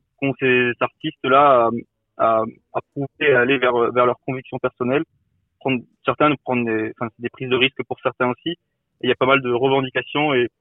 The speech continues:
bah, toujours des, de l'originalité. Donc, si chacun a son style personnel, euh, je pense que dans leur style à eux, ils ont, ils ont une, une certaine touche, une certaine originalité, et c'est ça qu'on aime bien. Et, euh, et ça nous permet aussi, bah, de, de varier aussi, euh, bah, les publics, et, et ça c'est important du coup.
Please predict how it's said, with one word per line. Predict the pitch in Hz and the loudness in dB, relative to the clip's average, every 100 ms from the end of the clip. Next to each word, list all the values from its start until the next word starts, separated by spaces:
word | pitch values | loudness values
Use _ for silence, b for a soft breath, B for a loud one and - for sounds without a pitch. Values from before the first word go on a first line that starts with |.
| _ _ _ _ | _ _ _ _
bah, | 135 127 | -4 -2
toujours | 127 135 | -2 -2
des, | 123 123 131 123 | -2 0 2 2
de | 117 135 | -2 0
l'originalité. | 143 139 139 139 139 131 - _ _ _ - | 2 2 2 0 0 -4 -6 _ _ _ -20
Donc, | 117 | -8
si | |
chacun | 120 123 139 | -2 0 0
a | 135 | -4
son | 127 - | -6 -12
style | 135 127 _ | -14 -14 _
personnel, | 131 - 120 143 - _ _ _ _ | -10 -4 0 0 -2 _ _ _ _
euh, | 117 | -6
je | - | -4
pense | 135 | -8
que | 131 | -6
dans | 127 156 | 0 2
leur | 156 - | 2 0
style | 160 151 | 0 4
à | 131 | 4
eux, | 143 160 - | 4 0 -6
ils | 135 120 | -12 -8
ont, | 117 | -8
ils | 123 | -6
ont | 123 123 | -4 -4
une, | 127 120 120 92 | -4 -6 -10 -10
une | 127 - | -10 -6
certaine | 131 135 120 | -4 -4 -4
touche, | 139 139 | -8 -10
une | 127 | -8
certaine | 123 - 127 | -6 -2 -2
originalité, | 120 117 120 110 110 147 156 _ | 0 -2 -4 -6 -4 -6 -6 _
et | - | -18
c'est | - | -8
ça | 135 | -6
qu'on | 127 117 | -4 -6
aime | 107 | -6
bien. | 113 - _ _ _ _ _ _ - | -8 -8 _ _ _ _ _ _ -12
Et, | 110 | -8
euh, | 104 101 104 | -6 -6 -8
et | 104 | -4
ça | 127 | 0
nous | 127 123 | 0 2
permet | 135 123 139 | 0 2 2
aussi, | 131 147 | 0 -4
bah, | 139 113 | -2 -2
de, | 110 107 107 107 110 | -2 -6 -8 -10 -4
de | |
varier | 120 123 123 | -2 0 -2
aussi, | 123 - 131 | -2 -6 -4
euh, | 135 110 | -2 0
bah, | 117 | -2
les | 120 | -4
publics, | - 113 131 - | -8 -18 -18 -14
et, | 107 101 | -12 -12
et | 101 _ _ _ _ | -14 _ _ _ _
ça | 120 | -10
c'est | 131 | -6
important | 113 113 - | -4 -4 -6
du | 110 110 | -12 -12
coup. | - | -20